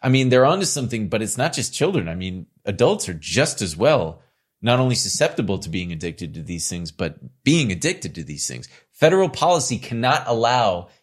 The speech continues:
this industrial scale child abuse to continue. So here's, here's what's interesting. It's like they want this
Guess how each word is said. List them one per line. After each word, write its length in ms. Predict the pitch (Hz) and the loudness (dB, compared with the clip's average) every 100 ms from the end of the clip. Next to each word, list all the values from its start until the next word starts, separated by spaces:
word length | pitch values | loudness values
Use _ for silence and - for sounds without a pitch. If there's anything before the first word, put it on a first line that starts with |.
| - | -6
this 180 | 107 113 | -4 -2
industrial 520 | 101 113 127 131 127 | 0 0 0 -2 -4
scale 400 | - - 107 101 | -4 -2 -2 -2
child 340 | - - 104 101 | -4 0 0 -2
abuse 320 | 85 87 85 | -6 -8 -10
to 80 | - | -12
continue. 540 | - 87 117 107 78 - _ _ | -12 -8 -6 -4 -6 -12 _ _
So 260 | - 160 160 | 2 2 2
here's, 340 | 165 208 220 - - _ _ _ | 0 -4 -4 -8 -18 _ _ _
here's 220 | - 202 | -4 -2
what's 180 | 202 160 | 0 0
interesting. 420 | 175 147 123 110 | 0 -2 -2 -2
It's 240 | 80 113 - | -2 -2 2
like 200 | 139 135 | 0 2
they 120 | 123 | 0
want 480 | 104 123 170 202 - | 2 2 2 2 0
this 420 | 123 - - - | 0 0 -4 -8